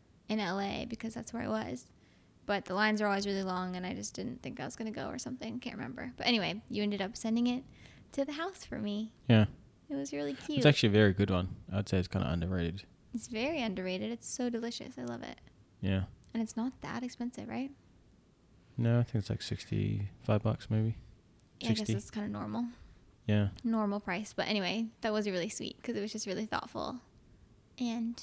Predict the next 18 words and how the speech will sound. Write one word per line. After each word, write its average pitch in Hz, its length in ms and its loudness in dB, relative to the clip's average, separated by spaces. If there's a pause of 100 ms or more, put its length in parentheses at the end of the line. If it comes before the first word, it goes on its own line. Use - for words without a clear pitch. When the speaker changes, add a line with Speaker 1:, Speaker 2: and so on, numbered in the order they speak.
(120)
Speaker 1:
spontaneous. 269 760 -4
I - 20 -8
love 269 160 -2
a 262 40 -6
spontaneous 220 520 -4
gift. - 320 -10 (1120)
You 302 100 -2
know, 311 200 0
you 320 120 -6
can 359 120 0
just 311 160 0
do 240 100 2
that 208 160 0
anytime 220 420 0
you 185 120 -4
want, - 180 -8 (340)
okay? 330 220 -10 (440)
Speaker 2:
Okay. 147 160 8